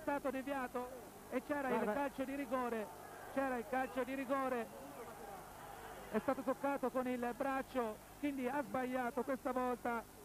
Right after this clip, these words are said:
Speaker 1: il signor Farina, non
Speaker 2: Credo
Speaker 1: concede
Speaker 2: che,
Speaker 1: la
Speaker 2: credo
Speaker 1: massima
Speaker 2: che ci sia,
Speaker 1: punizione.
Speaker 2: guarda, non lo vediamo inquadrato, ma credo che Materazzi sia stato espulso.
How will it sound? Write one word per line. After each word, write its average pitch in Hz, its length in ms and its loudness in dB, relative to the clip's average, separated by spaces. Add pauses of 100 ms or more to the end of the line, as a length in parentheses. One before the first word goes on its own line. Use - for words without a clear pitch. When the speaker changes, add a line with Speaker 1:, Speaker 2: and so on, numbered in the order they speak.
Speaker 1:
il 254 260 2
signor 277 420 2
Farina, 269 360 0
non 285 120 2
Speaker 2:
Credo 269 280 6
Speaker 1:
concede 277 320 4
Speaker 2:
che, 233 60 -2
Speaker 1:
la 240 100 2
Speaker 2:
credo 277 280 4
Speaker 1:
massima - 0 -
Speaker 2:
che 254 60 2
ci 254 260 4
sia, 277 140 4
Speaker 1:
punizione. 240 200 2
Speaker 2:
guarda, 262 260 4
non 262 120 4
lo 269 100 6
vediamo 277 300 4
inquadrato, 269 420 2
ma 247 120 2
credo 254 260 2
che 233 120 2
Materazzi 240 540 0
sia 220 160 2
stato 233 280 4
espulso. 233 880 2